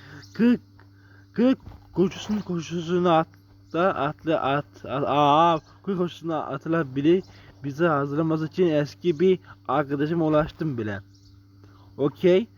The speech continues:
Koş artık. Henüz beni çok, e, henüz beni pek görmeyeceksin. Bu ayı bir, bir kırk koşusu için pisti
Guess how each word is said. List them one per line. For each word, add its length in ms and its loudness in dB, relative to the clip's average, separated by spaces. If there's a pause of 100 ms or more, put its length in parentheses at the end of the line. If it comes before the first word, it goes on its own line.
(240)
Koş 360 4
artık. 560 -2 (580)
Henüz 420 2
beni 240 2
çok, 240 -4 (120)
e, 640 -6
henüz 260 0
beni 200 0
pek 240 -6 (160)
görmeyeceksin. 880 0
Bu 100 2
ayı 300 0
bir, 220 -2 (560)
bir 200 2
kırk 360 0 (320)
koşusu 400 -2
için 460 -2
pisti 480 -4